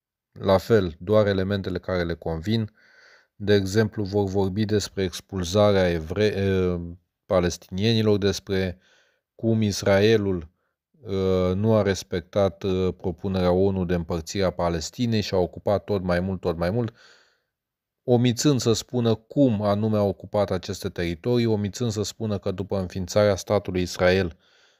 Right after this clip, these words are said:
arabii au fost cei care au refuzat planul onu și au atacat constant Israelul și de fiecare dată, tot constant,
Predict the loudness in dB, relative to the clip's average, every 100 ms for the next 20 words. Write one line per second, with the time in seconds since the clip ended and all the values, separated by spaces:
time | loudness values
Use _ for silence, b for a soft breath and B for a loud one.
0 | b -2 2 6 6 4 0 0 -2 -4
1 | -6 -4 -2 0 -2 -4 -6 -4 2 2
2 | 2 0 0 0 -2 -2 -4 -6 -12 b
3 | b b -2 4 4 4 0 4 2 2
4 | -2 -2 0 2 2 -2 -6 0 2 2
5 | 2 -2 -4 -6 -4 -2 2 2 4 2
6 | 4 2 2 -2 -2 -2 -4 -4 -2 -2
7 | -2 -6